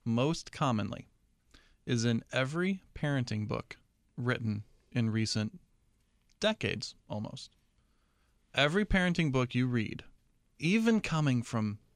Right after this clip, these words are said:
most Christians, assumes your child is good, that your child is, is innocent,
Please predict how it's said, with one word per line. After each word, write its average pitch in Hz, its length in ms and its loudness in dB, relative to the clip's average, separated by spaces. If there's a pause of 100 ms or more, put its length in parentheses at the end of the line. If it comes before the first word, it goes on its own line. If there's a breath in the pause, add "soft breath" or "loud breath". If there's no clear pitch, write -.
(180)
most 127 460 0
Christians, - 680 -8 (600)
assumes 135 800 2 (420)
your 127 220 -2
child 110 380 -4
is 101 120 -8
good, - 300 -10 (1200 loud breath)
that 120 100 2
your 117 140 2
child 165 540 2
is, 113 340 2
is 110 300 0
innocent, 175 680 0